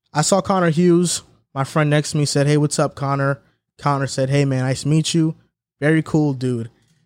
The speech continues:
As I'm walking back to the shuttle bus, because you park, like, eight blocks away from the training facility, and a shuttle bus rotates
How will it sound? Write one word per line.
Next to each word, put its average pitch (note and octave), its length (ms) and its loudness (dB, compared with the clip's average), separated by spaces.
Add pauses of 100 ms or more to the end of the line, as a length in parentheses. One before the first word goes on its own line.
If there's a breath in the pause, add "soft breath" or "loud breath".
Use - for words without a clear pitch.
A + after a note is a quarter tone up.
(140)
As D#3 220 2
I'm D3+ 220 0
walking F#3 340 0
back D3+ 300 0
to D#3 120 -2
the C3 120 -2
shuttle D#3 360 0
bus, C3 320 0
because C3+ 580 -6 (680)
you F3+ 280 0
park, E3+ 600 0 (420)
like, D3 220 -2 (760)
eight F#3 180 0
blocks E3+ 440 0
away D#3+ 280 2
from D3+ 220 -4
the C3 60 -4
training D#3 320 0
facility, E3+ 680 0
and D3 140 0
a C3+ 40 0
shuttle E3 360 2
bus C3+ 300 -2
rotates C#3 680 0